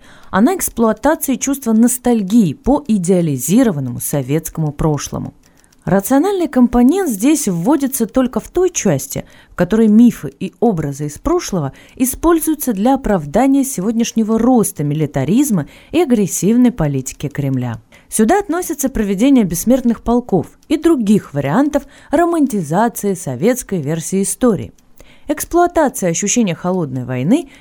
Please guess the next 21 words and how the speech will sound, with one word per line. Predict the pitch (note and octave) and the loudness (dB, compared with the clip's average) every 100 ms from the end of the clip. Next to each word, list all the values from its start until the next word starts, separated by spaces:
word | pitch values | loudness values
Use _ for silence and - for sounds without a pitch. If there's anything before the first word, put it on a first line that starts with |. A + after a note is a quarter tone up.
| _ | _
и, | D4 E4 - | -2 -2 0
разумеется, | C4 G3 G#3 E3+ G3 B3+ B3 G#3+ - - - | 0 2 0 0 2 2 0 -8 -8 -18 -4
провозглашение | E4 D4+ A3 A3+ - F#3+ D3+ A#2+ | 0 0 0 -2 0 -2 -2 -4
цели | - B3+ C#4 C4 | -4 -2 0 0
восстановления | F#3+ F3+ E3+ C3+ C3+ A3+ G#3+ - | -2 -2 -4 -2 2 2 0 -2
С | - | -6
С | D3+ C#3+ | -6 -8
С | C3 E3 | -6 -4
Р | D3 - - - - | -4 -6 -18 -18 -4
как | E4 B3+ | -2 0
основы | G3+ - F3+ B3+ A3 C#3+ - _ | -2 0 2 4 2 -2 -8 _
российской | E3 E3+ C#3+ A#3 C#4 C#4 C#4 | -2 -2 -2 0 0 0 -4
внешней | A3+ C3+ C#3+ D3+ E3 D3+ | -2 0 -2 -2 -4 -4
политики. | - C3 B2+ A#2 - G#2 A2+ _ _ _ _ - | -4 -4 -4 -6 -10 -10 -12 _ _ _ _ -2
Либеральные | F3 F3+ E3 D#3 A#3+ D#4+ D#4+ C4 | 2 2 2 2 2 2 2 0
ценности, | - G3 D3 B2 - C3 | 0 -2 -2 -6 -8 -4
в | D3 | -2
отличие | F3+ A#3+ - D3+ | 2 2 2 -2
от | - | -2
предыдущей | F#3 G#3 A#3+ G#3 E3 - C3 | -2 2 2 2 0 -2 -4
идеологии, | C3 C3 D#3+ C#4+ F3 A#2+ | -2 0 2 2 0 -6